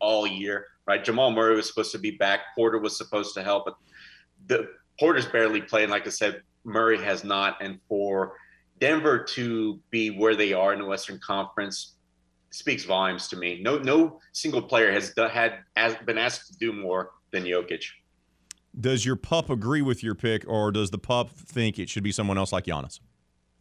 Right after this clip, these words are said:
Speaker 1: My pup is thinking about taking a walk and going chase
Speaker 2: <laughs>
Speaker 1: these dogs he sees walking by in the window. <laughs>
Speaker 2: Ollie,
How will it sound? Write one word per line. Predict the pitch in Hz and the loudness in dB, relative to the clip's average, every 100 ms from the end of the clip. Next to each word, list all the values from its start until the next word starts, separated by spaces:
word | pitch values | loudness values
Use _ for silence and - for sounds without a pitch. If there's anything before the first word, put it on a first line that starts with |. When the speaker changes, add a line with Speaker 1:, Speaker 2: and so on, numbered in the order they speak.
| - - _ - | -20 -20 _ -2
Speaker 1:
My | 156 | 0
pup | 190 170 151 | 0 0 0
is | 147 - | -2 0
thinking | 139 139 117 | 0 2 0
about | 104 107 104 98 - - | 4 6 8 6 0 -4
taking | 131 135 127 | -2 0 0
a | |
walk | 107 107 110 95 - - - | 2 6 6 6 4 -4 -10
and | 107 107 | -2 0
going | 110 107 104 | 4 4 4
chase | - 110 | 2 2
Speaker 2:
<laughs> | - | 0
Speaker 1:
these | 98 - | -6 2
dogs | 110 113 110 | 4 4 0
he | 98 | -4
sees | - 107 92 | -2 -4 2
walking | 110 104 101 | 2 2 0
by | 101 98 | 0 0
in | |
the | 95 | -2
window. | 101 95 90 - - - - | -6 -6 -8 -10 -14 -6 -2
<laughs> | - - - 370 - - 381 _ - - _ - - _ - - - - - - - - | 0 0 0 -2 -4 -4 -4 _ -6 -6 _ -20 -20 _ -20 -20 -20 -20 -20 -18 -16 -2
Speaker 2:
Ollie, | 156 165 165 160 | 2 4 4 2